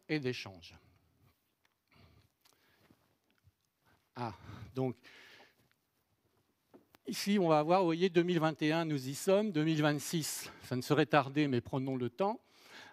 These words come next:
Euh, allez-y. Voilà. Prescription du scot, donc c'est aujourd'hui au trente juin. On imagine un arrêt scot, euh, fin deux mille vingt-quatre avec une approbation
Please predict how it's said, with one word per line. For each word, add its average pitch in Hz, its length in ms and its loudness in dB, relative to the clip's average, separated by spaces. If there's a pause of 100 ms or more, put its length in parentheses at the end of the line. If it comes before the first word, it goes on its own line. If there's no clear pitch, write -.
(220)
Euh, - 640 -4 (140)
allez-y. 156 800 -4 (720)
Voilà. 131 240 -6 (300)
Prescription 185 540 2
du 165 120 0
scot, 156 260 2
donc 131 220 -4
c'est 143 200 -4
aujourd'hui 139 520 0
au 113 60 -2
trente 147 280 0
juin. 180 320 -2 (760)
On 135 120 -2
imagine 156 400 2
un 139 120 2
arrêt 156 220 4
scot, - 500 0
euh, 123 960 -6 (640)
fin 165 220 2
deux 143 100 2
mille 135 200 2
vingt-quatre 131 540 2 (200)
avec 135 260 0
une 139 140 2
approbation 139 880 0